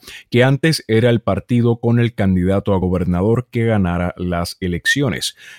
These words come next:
Ahora el partido estatal de mayoría es el partido que saque más votos íntegros en la papeleta estatal. Esto significa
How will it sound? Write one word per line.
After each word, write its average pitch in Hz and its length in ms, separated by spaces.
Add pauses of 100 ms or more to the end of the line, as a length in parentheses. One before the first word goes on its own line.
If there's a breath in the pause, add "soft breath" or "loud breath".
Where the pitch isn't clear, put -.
Ahora 104 320
el 107 140
partido 107 420
estatal 104 640
de 110 200
mayoría 120 540
es 101 100
el 101 120
partido 117 460
que 98 160
saque 101 360
más 101 400
votos 107 600
íntegros 104 800
en 107 320
la 101 240
papeleta 87 480
estatal. 87 500 (360 loud breath)
Esto 127 200
significa 123 640